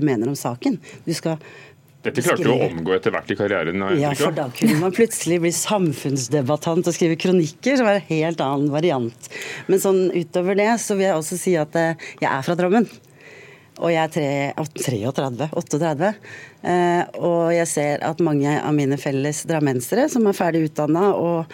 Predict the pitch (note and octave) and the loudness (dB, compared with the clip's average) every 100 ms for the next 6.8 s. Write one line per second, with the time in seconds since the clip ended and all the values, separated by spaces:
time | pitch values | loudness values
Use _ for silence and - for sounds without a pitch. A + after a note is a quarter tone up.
0 | - - - F3 E3+ D3 C3+ C#3+ D3 B2 | -18 -12 -8 -2 -2 0 0 0 0 0
1 | D3+ C#3 C3 C3 - C#3+ B2+ C#3+ D3+ - | -2 -2 0 -2 -2 -4 -2 -2 -4 -2
2 | D#3 D3+ - C#3+ C3 C3+ C#3+ C3+ B2 A#2+ | -2 -2 -4 -4 -2 -2 0 -2 -4 -6
3 | A#2+ A#2+ F3+ A#3+ - E3+ - D3+ C3 - | -6 -4 -2 -2 -2 -4 -4 -2 -4 -6
4 | - D#3+ D3+ - - - - D3+ C#3 F3 | -4 -2 -2 -4 -12 -14 -6 -2 2 4
5 | D4 C4 A#3 G3+ - F3+ F3 E3 D#3+ F3 | 4 4 2 -2 -2 -2 0 0 2 0
6 | E3 - D#3 D3+ D3 C#3+ F3+ A#3+ | 0 -2 -2 -2 -2 -2 -2 -4